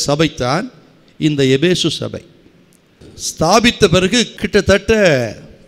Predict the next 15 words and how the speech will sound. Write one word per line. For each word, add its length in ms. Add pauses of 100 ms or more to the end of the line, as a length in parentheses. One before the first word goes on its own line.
பத்து 260 (140)
வருஷத்துக்கு 580
பிறகு 320 (800)
ரோமாபுரி 640 (140)
சிறையிலே 480 (120)
சிறைப்பட்டிருக்கிறார். 1040 (800)
சிறைப்பட்டிருந்த 880
அந்த 100 (120)
காலத்தில் 520 (580)
கிட்டத்தட்ட 500 (300)
கிபி 440 (120)
அறுபத்தி 460
ரெண்டில் 560 (720)
இந்த 140
எபேசு 500